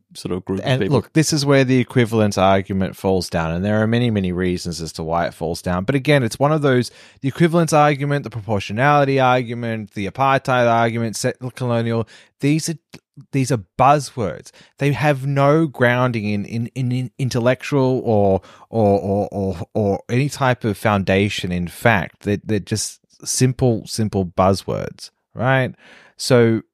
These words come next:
Speaker 2: the idea that you can have up on a screen, uh, X amount of Israelis dead and X amount of Palestinians dead. So the, the way that the, the numbers themselves only tell one part of the story, okay?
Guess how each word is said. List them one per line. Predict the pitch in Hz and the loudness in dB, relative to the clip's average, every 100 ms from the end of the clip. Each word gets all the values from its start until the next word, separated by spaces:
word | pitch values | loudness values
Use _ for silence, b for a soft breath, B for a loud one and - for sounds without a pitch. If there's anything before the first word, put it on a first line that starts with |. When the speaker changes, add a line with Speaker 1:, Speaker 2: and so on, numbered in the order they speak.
| - | -10
Speaker 2:
the | 113 104 123 | -8 0 4
idea | 127 151 143 131 127 117 | 4 4 2 2 2 2
that | 95 | -2
you | 110 | -4
can | - 107 | -2 0
have | 117 110 | 0 0
up | 104 | 0
on | 107 | 0
a | 98 | 0
screen, | - - 104 85 80 82 110 B B B B | -2 0 2 2 0 -4 -6 B B B B
uh, | 101 92 | -2 0
X | 135 - - | -2 -2 -2
amount | 131 117 110 104 | 2 2 4 2
of | 95 - | -2 -6
Israelis | 104 101 101 98 98 95 90 | -6 0 2 4 2 0 0
dead | 98 90 | 0 0
and | 87 | -2
X | 101 - - | -8 -6 -4
amount | 95 92 | -2 -2
of | 92 | -4
Palestinians | - 92 92 - 87 85 82 - | -4 -4 -4 -6 -6 -6 -8 -12
dead. | - - - b b b b b | -16 -18 -20 b b b b b
So | 131 | -4
the, | 120 - 127 - | -4 -8 -8 -2
the | |
way | 117 117 120 147 | 0 4 4 4
that | 139 - | 0 -6
the, | - | -10
the | - 123 117 | -6 -2 0
numbers | 117 135 151 156 - | 2 0 0 -2 -2
themselves | 120 - - 127 107 - | -6 -4 2 4 2 0
only | 101 104 | -4 -4
tell | - 107 | -2 -2
one | 92 101 101 | 0 0 0
part | - 104 101 92 | -2 0 2 0
of | |
the | 85 | -8
story, | - - 135 120 82 - 92 | -8 0 2 2 0 -8 -12
okay? | 101 107 117 | -2 -2 -2